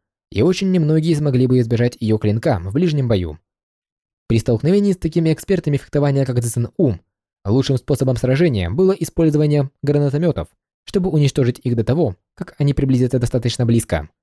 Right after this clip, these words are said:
Из этих четырех свирепых обезьян выпала только одна книга навыка второго уровня «Скоростной шаг». Юй Джун также достал из трупов монстров красные жемчужины и передал их своим спутницам, так как в настоящее время жемчужины от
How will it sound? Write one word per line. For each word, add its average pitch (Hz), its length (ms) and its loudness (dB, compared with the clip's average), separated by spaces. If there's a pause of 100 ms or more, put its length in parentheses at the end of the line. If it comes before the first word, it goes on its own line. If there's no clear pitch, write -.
(540)
Из 107 180 0
этих 185 300 0
четырех 143 320 0
свирепых 127 380 0
обезьян 101 520 -2 (380)
выпала 185 300 2
только 175 280 0
одна 127 320 -2
книга 131 280 0
навыка 123 280 0
второго 131 380 0
уровня 107 300 0
«Скоростной 143 400 -4
шаг». - 320 -6 (540)
Юй 107 240 2
Джун 196 180 0
также 180 240 -2
достал 165 260 0
из - 160 -6
трупов 160 280 -2
монстров 147 320 0
красные 135 340 0
жемчужины 131 600 0 (460)
и 202 40 0
передал 175 320 2
их 147 60 0
своим 131 220 -2
спутницам, 110 640 -8 (680)
так 120 120 0
как 117 100 0
в 123 60 2
настоящее 117 460 2
время 123 220 2
жемчужины 127 460 0
от - 280 -4